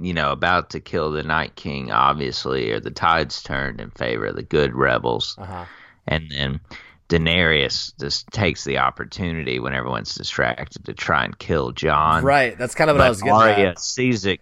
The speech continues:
Speaker 1: going on,
Speaker 2: And then
Speaker 1: and
Speaker 2: she
Speaker 1: Arya
Speaker 2: kills
Speaker 1: ends up
Speaker 2: Daenerys.
Speaker 1: killing Daenerys.
Speaker 2: Yeah, totally. I, I do something like that happening. That's kind of what I was getting at when she's threatened by Jon clearly. What if she tries to, like, let them kill Jon or somehow,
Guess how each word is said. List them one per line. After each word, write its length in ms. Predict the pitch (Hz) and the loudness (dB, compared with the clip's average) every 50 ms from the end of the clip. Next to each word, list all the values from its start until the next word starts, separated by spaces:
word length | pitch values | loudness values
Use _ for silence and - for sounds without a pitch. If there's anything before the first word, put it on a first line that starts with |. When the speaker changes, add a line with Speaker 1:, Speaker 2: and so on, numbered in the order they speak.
| - | -6
Speaker 1:
going 300 | 87 87 82 80 78 76 | -6 -6 -4 -4 -4 -4
on, 160 | 73 73 73 76 | -2 -2 -2 -2
Speaker 2:
And 80 | - | -2
then 80 | 127 117 | -2 -2
Speaker 1:
and 40 | - | 0
Speaker 2:
she 60 | - 82 85 | 2 4 4
Speaker 1:
Arya 200 | 87 90 85 78 | 6 6 4 4
Speaker 2:
kills 320 | - 139 127 117 107 101 | 4 4 4 4 2 -2
Speaker 1:
ends 160 | - 92 - | -6 -6 -6
up 100 | 76 71 | -6 -6
Speaker 2:
Daenerys. 140 | - 113 110 | -4 -4 0
Speaker 1:
killing 440 | 107 92 87 123 127 120 104 95 92 | 0 2 4 4 4 4 2 0 -2
Daenerys. 240 | 73 73 73 73 71 - - - | -2 -2 -2 -2 -4 -6 -10 -8
Speaker 2:
Yeah, 260 | - 127 139 135 123 113 | -4 0 2 4 2 2
totally. 340 | - 135 147 170 160 131 | 4 6 6 6 8 6
I, 300 | 120 117 139 165 135 147 | 4 4 4 4 6 6
I 40 | 165 | 4
do 140 | 165 190 226 | 4 4 0
something 240 | 185 - 214 196 175 | -2 0 -2 0 0
like 120 | 170 160 | 2 2
that 120 | 160 143 135 | 2 2 4
happening. 300 | 151 156 - 139 123 120 | 2 2 2 0 -4 -2
That's 180 | 139 160 - | -2 -2 0
kind 160 | - 190 190 | 0 0 2
of 40 | 180 175 | 4 4
what 60 | 156 | 4
I 20 | |
was 140 | 143 127 110 | 4 2 0
getting 200 | 131 180 156 156 | -2 -4 -2 0
at 180 | 143 135 123 113 | -2 -2 -2 -2
when 160 | 131 131 127 | -4 -6 -6
she's 280 | - - 160 151 123 | -4 -6 -6 -6 -6
threatened 320 | - 147 160 165 160 160 143 | -2 2 2 2 2 2 0
by 140 | 151 143 127 | 0 0 0
Jon 280 | 120 147 139 139 117 | 0 -2 -2 -2 -4
clearly. 480 | - - 147 156 156 139 131 123 117 107 - - - - - - | -6 -6 -4 -2 -2 -2 -2 -2 -4 -6 -10 -18 -20 -20 -20 -18
What 240 | - 113 139 160 175 | -8 0 0 4 4
if 160 | 175 151 127 | 4 2 2
she 160 | - - 151 | -4 -8 -8
tries 480 | 143 - - 147 139 139 139 135 123 - | -8 -4 -2 0 0 2 0 0 -2 -6
to, 140 | - - 131 | -4 -4 -4
like, 440 | 127 120 120 113 110 110 110 - - | -2 0 0 0 0 -2 -4 -8 -14
let 460 | - 120 120 131 143 143 123 - 120 110 | -12 -8 -4 -4 -2 -2 -4 -6 -8 -8
them 280 | 139 139 135 127 120 | -6 -6 -6 -8 -10
kill 320 | - - 151 151 147 143 135 | -6 0 0 2 2 0 -2
Jon 440 | 117 117 127 120 120 120 117 117 | -2 -2 0 0 2 0 0 -2
or 100 | 117 120 | -4 -6
somehow, 520 | 110 - 139 139 139 135 131 123 113 107 | -6 -6 -6 -4 -2 0 0 0 -2 -4